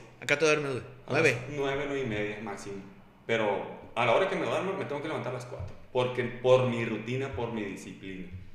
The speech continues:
Speaker 2: Y la gente, "No tienes vida, qué aburrida tu vida". Pues a lo mejor sí, a lo mejor no, depende de lo que quieras lograr.
Speaker 1: Exacto, güey.
Speaker 2: Depende de lo que quieras hacer. ¿Por qué? Porque para mí me encanta despertarme tempranito, hacer mis actividades de cuatro a cinco, de las cinco ya estoy trabajando.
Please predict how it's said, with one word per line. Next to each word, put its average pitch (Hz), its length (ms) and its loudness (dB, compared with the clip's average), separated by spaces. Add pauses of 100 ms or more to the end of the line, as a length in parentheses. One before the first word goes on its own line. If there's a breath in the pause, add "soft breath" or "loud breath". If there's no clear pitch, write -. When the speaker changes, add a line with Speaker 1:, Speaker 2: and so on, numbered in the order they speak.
(160 soft breath)
Speaker 2:
Y 120 120 0
la 123 100 4
gente, 131 260 0
"No 147 100 -4
tienes 165 240 -6
vida, - 540 -2
qué 143 60 2
aburrida 180 480 2
tu 139 100 -2
vida". 135 460 -2 (800)
Pues 156 280 -6
a 139 80 -10
lo 143 80 -10 (100)
mejor 151 240 -6
sí, 175 300 -4
a 196 40 0
lo 185 100 0
mejor 156 240 0
no, 170 140 0
depende 185 380 0
de 180 100 0
lo 143 60 -2
que 120 100 -6
quieras 151 300 -2
lograr. 127 440 0
Speaker 1:
Exacto, - 360 -2
güey. 180 240 -6
Speaker 2:
Depende 127 500 2
de 208 40 4
lo 196 160 6
que - 100 -8
quieras 139 300 -2
hacer. 98 260 -6 (260)
¿Por 131 140 2
qué? 196 120 4
Porque - 260 -4
para 117 240 -12
mí 131 220 -4
me 143 80 -2
encanta 139 840 -2
despertarme 117 540 -2
tempranito, 123 1040 -2
hacer 127 260 0
mis 147 160 -4
actividades 135 420 2
de 131 120 -2
cuatro 143 220 0
a - 40 -2
cinco, 208 240 0
de 151 80 2
las 120 100 -2
cinco 196 200 0
ya 147 80 0
estoy 139 140 -6
trabajando. - 360 -6